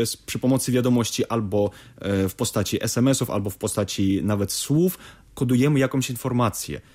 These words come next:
Więc w tym przypadku też, jeżeli my pomagamy komuś, to też kodujemy jakąś informację. Przekazujemy te chęci, te, e, to, to właśnie te potrzeby serca. No i dlatego, dlatego właśnie powstała tak, ono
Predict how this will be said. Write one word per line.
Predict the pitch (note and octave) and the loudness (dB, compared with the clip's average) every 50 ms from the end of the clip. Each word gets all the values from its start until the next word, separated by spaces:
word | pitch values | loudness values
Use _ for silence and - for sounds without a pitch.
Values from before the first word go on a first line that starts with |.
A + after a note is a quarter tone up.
| - - - | -18 -8 -4
Więc | G2+ G2+ - | -2 -2 -2
w | - | 0
tym | - D3 D3 | 0 0 0
przypadku | - - C#3 D3 C#3+ - - D3 | 0 -2 -2 -2 -2 -2 -2 -6
też, | C#3 - C3+ G#2 F#2+ - - - - | -2 0 0 0 0 -2 -6 -6 -4
jeżeli | A2 G2+ F#2+ A#2 B2 | -2 0 0 2 2
my | B2 B2 A2+ | 2 2 2
pomagamy | - A#2 A#2 A2+ G#2 G#2 G2 F2+ G2 G#2+ | 0 0 0 0 0 0 0 0 -2 -2
komuś, | - - G#2 A2 C#3 D#3 - | 0 0 2 2 2 0 0
to | - A#2 | -4 -4
też | - C3+ C3 - | -2 -2 -2 -2
kodujemy | - B2 A2 A2+ B2 B2 A#2 | -4 -2 0 2 2 2 2
jakąś | A2 - - A#2 A2+ | 0 0 -2 -4 -4
informację. | A2 G#2 - - A2+ A2 G2 - F#2+ E2+ - - - - | -4 -4 -2 0 0 0 0 -2 -4 -6 -8 -10 -16 -8
Przekazujemy | - - G#2 - A2 G#2 A2 A#2+ B2 A#2+ B2+ A#2+ - - - - - | -4 -2 -2 0 0 2 2 4 4 4 2 2 -2 -6 -20 -10 -4
te | - A#2 | -2 -2
chęci, | G2+ A#2+ A#2 A#2+ A2+ - - A#2+ A#2 | 0 2 2 2 2 0 0 -2 -2
te, | - - A2 G#2+ A2 A2+ A2+ - - - - - | -2 0 2 2 2 2 0 -2 -10 -20 -14 -8
e, | D#2+ F#2 F#2 F#2 F2 | -4 0 0 0 -2
to, | - _ - B2 A#2 - - | -2 _ -2 -2 -2 -2 -2
to | - A#2+ | -4 -2
właśnie | A2 A#2 - - A#2 | -2 -2 -2 -2 -4
te | A#2 | -4
potrzeby | - B2 A2+ - - B2+ A#2+ C#3 | -2 -2 -2 -2 0 0 0 0
serca. | - - C#3+ A2+ - - - - - - - - - - - - _ _ - - _ - - - - | 0 0 0 0 0 -2 -8 -10 -12 -18 -20 -20 -20 -20 -20 -20 _ _ -20 -20 _ -20 -16 -6 -2
No | A#2+ C3 C#3+ | 2 2 2
i | C3+ | 4
dlatego, | B2 B2 A#2 - B2+ A#2+ A#2 A#2 A2+ A2+ A2 | 2 2 2 0 0 0 2 2 2 2 2
dlatego | G#2+ A2 - A#2 A2+ A#2 | 0 -2 -2 -2 -2 -2
właśnie | G2+ G#2 G2+ - - F#2 | -2 -2 -2 -2 -4 -4
powstała | - G#2 F#2+ - - A2 G#2+ G#2+ G#2 G#2 | -4 -4 -6 -4 -2 0 2 2 2 2
tak, | - G#2 G2+ - - A#2+ A#2 - - E2 - - - - - - - | 2 -2 -4 -4 -6 -12 -12 -12 -12 -14 -16 -16 -18 -18 -12 -4 0
ono | D3 D3 C#3+ C#3+ - | 2 4 4 2 0